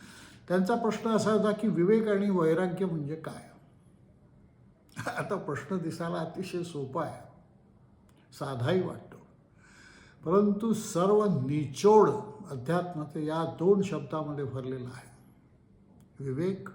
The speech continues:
आणि वैराग्य. हे दोन्ही जोपर्यंत माणसाला येत नाहीत,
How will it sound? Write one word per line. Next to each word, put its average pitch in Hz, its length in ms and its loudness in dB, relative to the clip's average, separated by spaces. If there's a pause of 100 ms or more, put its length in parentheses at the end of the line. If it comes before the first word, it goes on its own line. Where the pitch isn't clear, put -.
(360)
आणि 135 160 -8
वैराग्य. 120 680 -10 (1900)
हे 175 100 8
दोन्ही 165 400 8
जोपर्यंत 226 540 6
माणसाला 196 500 2
येत 175 380 2
नाहीत, 123 500 -6